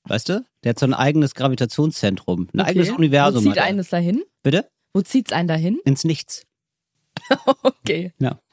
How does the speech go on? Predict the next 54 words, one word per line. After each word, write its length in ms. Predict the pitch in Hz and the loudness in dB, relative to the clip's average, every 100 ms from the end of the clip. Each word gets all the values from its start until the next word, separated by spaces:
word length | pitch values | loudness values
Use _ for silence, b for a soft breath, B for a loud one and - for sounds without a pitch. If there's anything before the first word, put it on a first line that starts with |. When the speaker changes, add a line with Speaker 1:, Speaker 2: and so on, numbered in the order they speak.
| - | -2
Speaker 2:
Ja. 140 | 196 | 0
Speaker 1:
Es 140 | 131 | 0
krümmt 300 | - - 208 | 0 2 2
so 100 | - | 2
das 220 | 170 147 - | 2 2 4
Raum-Zeit-Kontinuum, 1040 | 151 165 - 156 - 113 - 101 98 95 | 4 4 2 0 2 0 2 0 2 0
dieser, 380 | 92 92 92 90 | 0 0 0 0
dieser 240 | 107 104 | 0 0
Kuchen. 300 | 98 107 92 | 0 -2 0
So 80 | 110 | 0
viel 120 | 147 | 0
Kalorien 460 | 156 147 117 127 101 | 2 2 4 2 2
hat 140 | 87 | 0
er. 160 | 78 95 | -4 -4
Speaker 2:
Ich 140 | 165 - | -4 0
wollte 140 | 220 | 0
gerade 200 | - 202 | 0 0
sagen, 340 | 185 202 208 | 2 2 2
ich 120 | 156 - | 0 -2
habe 80 | 190 | -2
das 140 | 202 | -2
Gefühl, 300 | 196 - 220 | -2 0 0
wenn 100 | 190 | 2
man 100 | 190 | 2
diesen 180 | 180 175 | 2 0
Kuchen 320 | 165 233 220 | -2 -2 -2
isst 260 | 185 208 - | 0 -2 -2
und 140 | 185 | -2
so 120 | 190 185 | 2 2
sich 180 | 185 - | 2 2
danach 280 | 180 196 | 2 2
auf 60 | 226 | 0
die 120 | 175 | 0
Waage 220 | 165 208 196 | 0 0 0
stellt, 260 | 185 170 | 0 0
das 140 | 170 - | -2 -2
ist 120 | 165 | -4
ein, 160 | 170 170 | 0 0
das, 220 | 170 - | 0 -4
im 120 | - 160 | -4 0
Gegenteil, 400 | 214 196 165 147 | 2 2 0 0
das 140 | 151 | -2
zieht 140 | - 180 | -2 0
einen 120 | 165 | 2
nicht 160 | 185 - | 0 -2
ins 160 | 165 | -2
Nichts, 220 | 208 208 | -2 -2
das 140 | 170 - | -6 -6
zieht 220 | - - | -6 -2
einen 100 | 196 | 0
<laughs> 180 | 220 - | 0 0
irgendwie 240 | 208 175 | 0 0
nach 180 | 175 160 | 0 0
oben. 360 | 170 226 190 | 0 0 0